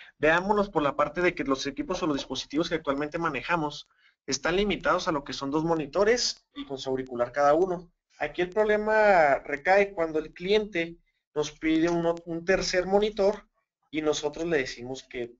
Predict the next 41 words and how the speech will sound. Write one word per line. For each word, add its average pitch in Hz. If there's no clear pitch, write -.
sí 165
o 127
que 117
no, 170
¿verdad? 196
Y 135
nos 131
hablan 185
a 214
la 208
parte 202
de 202
ingeniería, 202
nosotros 143
les 170
comentamos, 131
"¿Sabes 180
qué? 233
Sí -
vas 202
a 196
poder 165
integrar 151
tu 135
tercer 147
monitor, 196
pero 220
no 165
vas 170
a -
tener 147
que 165
exceder 190
la 139
distancia, 175
ahora 139
sí 151
que 160
la 147
distancia 147
ideal 160